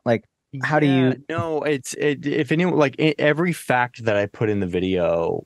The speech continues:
Speaker 2: is absolutely backed up by very robust evidence.
Speaker 1: Okay.
Speaker 2: And there's a, there's very little speculative commentary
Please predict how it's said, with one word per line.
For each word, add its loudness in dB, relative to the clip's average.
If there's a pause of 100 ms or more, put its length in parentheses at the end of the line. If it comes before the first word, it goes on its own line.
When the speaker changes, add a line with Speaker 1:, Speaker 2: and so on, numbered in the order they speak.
(160)
Speaker 2:
is 0
absolutely 0
backed -2
up 0
by 0
very 0
robust -4
evidence. 0 (180)
Speaker 1:
Okay. 4
Speaker 2:
And 0 (100)
there's 2
a, 4
there's 2
very 2
little 2
speculative 0 (200)
commentary 0